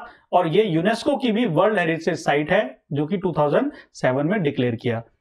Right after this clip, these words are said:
Next हम देखते हैं दो सौ का note। तो दो सौ रुपए का जो note है, उसका color define किया गया है bright yellow, ये आपके सामने front part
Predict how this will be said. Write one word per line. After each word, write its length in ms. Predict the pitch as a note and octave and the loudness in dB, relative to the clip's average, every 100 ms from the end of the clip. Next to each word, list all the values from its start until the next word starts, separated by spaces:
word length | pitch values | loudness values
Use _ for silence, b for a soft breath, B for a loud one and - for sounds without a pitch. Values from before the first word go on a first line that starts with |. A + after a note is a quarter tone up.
| _ _ _ | _ _ _
Next 260 | F#3+ A#3+ B3+ | 0 2 2
हम 100 | A#3+ | 0
देखते 260 | A#3 A3 A#3 | 0 0 0
हैं 260 | B3 G#3+ | 0 0
दो 120 | D3+ | 0
सौ 160 | F3 A3 | 2 0
का 100 | A#3 | 2
note। 300 | A#3 - - B B B | 2 2 2 B B B
तो 80 | G3 | -2
दो 240 | E3 F#3+ A#3+ | 2 4 4
सौ 160 | C4+ | 4
रुपए 260 | C4+ A3 A3 | 4 2 2
का 100 | G#3+ | 2
जो 120 | G3 | 2
note 280 | F#3 G3 G3+ | 0 0 0
है, 120 | A3 | -2
उसका 300 | F#3+ F3 G3 | -2 0 0
color 360 | F#3+ - C4 A#3+ | 0 0 2 2
define 360 | G3+ G3 G3 | 2 0 0
किया 160 | F#3+ F#3 | 2 2
गया 200 | F#3 F#3 | 4 2
है 220 | F3+ D3+ | 2 2
bright 300 | C#3 D#3+ D#3+ | 2 2 0
yellow, 540 | C#3+ B2 E3+ A#3+ A#3+ B B D#3+ | -2 2 4 4 4 B B 0
ये 60 | |
आपके 220 | D#3 D#3 | 2 2
सामने 360 | E3 E3 E3 G3 | 0 0 0 -2
front 380 | G3 F3 G3 F#3 | 0 0 0 2
part 280 | G#3+ A3+ | 4 4